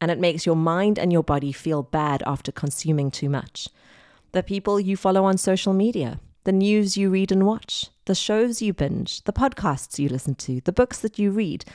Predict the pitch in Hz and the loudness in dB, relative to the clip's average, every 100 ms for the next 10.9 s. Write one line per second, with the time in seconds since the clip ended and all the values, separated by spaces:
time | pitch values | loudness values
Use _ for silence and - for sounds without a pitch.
0 | - - - 254 269 262 233 190 170 202 | -20 -8 -2 -2 -2 -4 -2 -2 -2 -2
1 | 254 - - 180 165 - 170 160 175 - | -4 -8 -2 -2 -2 -6 -2 0 -2 -4
2 | - 151 - 143 - 139 135 120 - 113 | -4 -4 -4 -6 -4 -2 -2 -6 -8 -10
3 | - - - - - _ 196 202 302 349 | -10 -18 -20 -20 -20 _ 4 4 4 0
4 | - 151 170 - - _ - 233 339 311 | 2 -2 -2 -8 -16 _ -6 0 2 4
5 | 196 123 131 123 _ _ _ _ - 254 | 4 2 -2 -8 _ _ _ _ 0 2
6 | 269 - - - 214 196 175 160 151 147 | 2 -2 -4 0 2 4 4 2 4 4
7 | 143 - 151 143 143 143 - 131 120 120 | 2 0 0 2 2 0 -4 -4 -6 -8
8 | - 151 226 285 339 247 190 165 - 165 | -8 4 4 4 4 4 6 2 2 2
9 | 147 147 170 151 - 147 - 143 143 135 | 2 2 2 2 2 0 0 -2 0 -2
10 | - - - 208 - 160 - - 131 | -4 -6 -2 -2 0 -4 -4 -6 -8